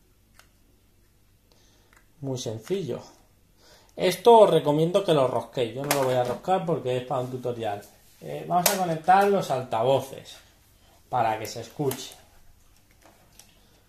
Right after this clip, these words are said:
¿Veis? Eh, aquí conecto los altavoces. Aquí podemos conectarle, eh, el cable de un móvil. Si no se viera la pantalla, necesitaríamos conectarlo. En mi caso,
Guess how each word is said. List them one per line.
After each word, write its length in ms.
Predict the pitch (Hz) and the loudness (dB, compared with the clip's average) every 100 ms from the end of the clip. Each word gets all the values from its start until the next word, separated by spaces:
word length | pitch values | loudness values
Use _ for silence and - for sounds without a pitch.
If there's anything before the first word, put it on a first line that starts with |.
| _ - | _ -10
¿Veis? 560 | 123 160 185 - - - | -4 -4 -4 -8 -12 -8
Eh, 680 | 117 117 120 117 123 123 123 | -6 -6 -4 -2 -4 -4 -4
aquí 640 | 127 160 220 247 254 - - - _ - | -4 -4 -4 -4 -8 -16 -20 -20 _ -6
conecto 380 | 139 156 156 185 | 0 0 2 2
los 120 | 165 | 2
altavoces. 560 | 151 160 156 151 139 - | -2 0 0 -2 -8 -6
Aquí 260 | 165 160 240 | -6 -4 2
podemos 400 | 226 202 214 214 | 4 4 2 2
conectarle, 800 | 208 170 156 175 185 208 202 - | 2 2 4 4 4 2 2 0
eh, 460 | 160 156 147 143 - - - | 0 0 0 -2 -6 -20 -10
el 180 | 139 135 | -4 0
cable 320 | 151 165 185 | 6 8 8
de 80 | 180 | 4
un 100 | 135 | 0
móvil. 360 | 135 139 117 110 | 0 0 0 -4
Si 180 | - 131 | -8 -8
no 100 | 147 | -6
se 160 | 185 | -4
viera 300 | 175 160 147 | -2 0 2
la 140 | 135 - | 2 0
pantalla, 800 | 123 123 160 170 208 240 - - - | -2 0 2 4 4 4 0 -12 -14
necesitaríamos 920 | 151 139 143 127 135 135 139 156 185 170 | -8 -6 -4 -6 -4 -2 2 2 0 0
conectarlo. 600 | 160 139 123 143 139 139 | -2 -2 0 0 0 -2
En 80 | |
mi 80 | 143 | -6
caso, 440 | 139 165 165 220 | 0 0 0 -4